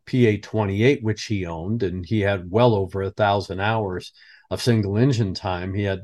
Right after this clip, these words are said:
about twelve hundred and thirty hours of total flight time. Um, so you're talking, you know, about a hundred and seventy-five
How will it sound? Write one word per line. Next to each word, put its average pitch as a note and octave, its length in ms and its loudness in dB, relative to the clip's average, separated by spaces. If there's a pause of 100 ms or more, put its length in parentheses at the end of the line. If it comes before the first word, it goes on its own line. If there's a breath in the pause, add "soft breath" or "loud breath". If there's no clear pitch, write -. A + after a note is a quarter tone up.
(100)
about A2 320 2
twelve A2 380 2
hundred G#2+ 320 -2
and E2+ 180 -10
thirty A#2 400 2 (340)
hours G2 380 -2
of D#2+ 140 -14
total B2 360 2
flight D#2+ 360 -6
time. D2+ 320 -8 (520 loud breath)
Um, E2 460 -6
so G2+ 240 -2
you're G2 160 -2
talking, G2 560 2 (300 soft breath)
you F#3 100 0
know, C#3+ 160 4
about B2+ 320 4
a G#2+ 60 4
hundred A#2 340 -2
and G2+ 100 -8
seventy-five F#2+ 960 -2